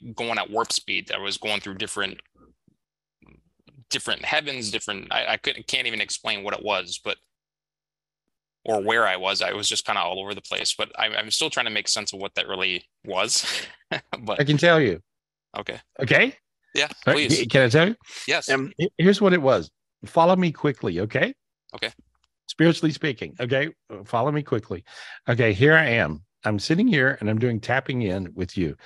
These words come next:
Speaker 2: I'm in the first heaven. You see the, see the dolphins? Okay.
Speaker 1: Yep.
Speaker 2: Okay.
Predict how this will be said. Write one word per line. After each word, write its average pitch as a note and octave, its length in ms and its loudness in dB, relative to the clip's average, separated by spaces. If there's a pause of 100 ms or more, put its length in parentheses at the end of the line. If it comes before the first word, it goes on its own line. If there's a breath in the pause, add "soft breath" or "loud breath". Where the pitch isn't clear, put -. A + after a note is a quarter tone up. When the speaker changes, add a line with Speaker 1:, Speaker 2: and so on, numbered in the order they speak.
(320 loud breath)
Speaker 2:
I'm A2 140 2
in A#2+ 100 4
the A2+ 100 4
first B2+ 380 2
heaven. F#2+ 380 2
You F#2+ 60 -4
see A#2+ 180 -2
the, A2 180 -2 (160)
see - 220 -2
the A#2+ 100 0
dolphins? A#2 600 2 (580 loud breath)
Okay. B2+ 360 0 (280)
Speaker 1:
Yep. A#2+ 120 -2
Speaker 2:
Okay. C#3 280 0